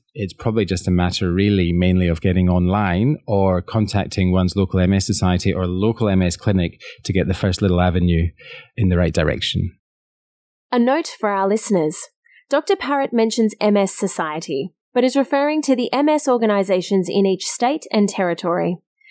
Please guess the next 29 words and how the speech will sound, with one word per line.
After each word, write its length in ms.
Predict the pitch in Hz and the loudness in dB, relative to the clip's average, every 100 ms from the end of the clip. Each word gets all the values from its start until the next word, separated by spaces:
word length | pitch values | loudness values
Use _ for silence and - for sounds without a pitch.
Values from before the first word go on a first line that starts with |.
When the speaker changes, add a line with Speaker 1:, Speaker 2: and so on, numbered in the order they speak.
| - - - | -20 -8 0
Speaker 2:
These 260 | 294 381 | 2 2
organisations 840 | - 247 220 208 196 196 196 208 196 | 0 0 2 2 2 0 0 0 0
provide 460 | 226 190 190 190 - | 0 0 0 0 0
a 80 | 208 | 0
wealth 380 | 208 269 294 | 0 -2 -2
of 100 | 302 | -4
services, 720 | - 220 202 202 - 214 196 - | -2 0 0 0 -2 -2 -2 -4
information 760 | 269 302 294 196 185 - 196 190 | -4 -2 -2 0 0 -2 -2 -2
and 180 | 208 214 | 0 -2
support 500 | 208 - - 170 156 - | -2 -6 -2 -2 -2 -4
to 100 | - | -4
people 360 | 202 220 220 240 | 2 2 2 4
living 280 | 190 185 180 | 4 4 2
with 140 | 175 - | 0 -2
M 120 | 180 | -4
S. 280 | 160 151 - - - _ _ _ _ _ - | -4 -6 -8 -8 -12 _ _ _ _ _ -2
To 100 | 254 | -2
find 320 | - 285 359 | 0 -2 -2
the 180 | 285 220 | 0 0
M 100 | 214 | 2
S 160 | 202 - | 2 2
organisation 720 | 202 202 190 202 190 202 196 | 2 2 2 0 0 2 2
nearest 360 | 190 185 - - | 2 0 -4 -6
to 80 | |
you, 340 | 175 190 302 415 - - - | 0 2 2 -4 -10 -20 -4
please 280 | 302 392 - | 0 0 2
visit 260 | 220 208 202 | 0 0 0
the 80 | |
map 260 | 196 196 | 0 0